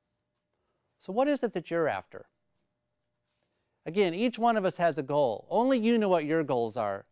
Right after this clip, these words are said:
but I'm here to tell you that we can help you achieve your goals.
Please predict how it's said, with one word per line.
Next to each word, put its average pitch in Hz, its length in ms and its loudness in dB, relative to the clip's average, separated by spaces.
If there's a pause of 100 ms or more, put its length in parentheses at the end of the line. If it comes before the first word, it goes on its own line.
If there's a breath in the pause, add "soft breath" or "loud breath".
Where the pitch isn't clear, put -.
but 147 100 -4
I'm 202 160 2
here 214 200 0
to 190 80 0
tell 180 240 0
you 156 180 0
that 127 240 -4 (440)
we 220 240 0
can 180 160 -2
help 175 280 0
you 147 100 0
achieve 135 300 -4
your 135 100 -6
goals. 131 500 -4